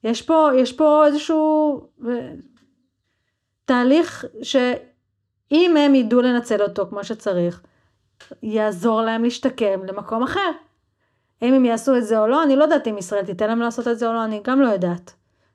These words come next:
מה יהיה בעזה אחר כך. אבל זה לא שיהיו להם חיים נורמליים וטובים, ו-, זאת אומרת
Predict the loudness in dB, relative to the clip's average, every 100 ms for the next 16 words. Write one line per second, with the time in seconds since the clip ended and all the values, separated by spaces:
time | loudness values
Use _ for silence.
0 | _ -4 -2 0 0 0 -2 -2 -2 -2
1 | -4 -6 -6 -6 -8 -10 _ _ _ _
2 | _ -4 -2 -2 -6 -16 -20 _ _ _
3 | _ _ -10 -4 -2 -2 -4 -12 _ -8
4 | -4 -2 2 0 0 0 2 0 0 2
5 | 2 0 -6 -2 0 0 0 -2 -4 -10
6 | _ _ -4 -4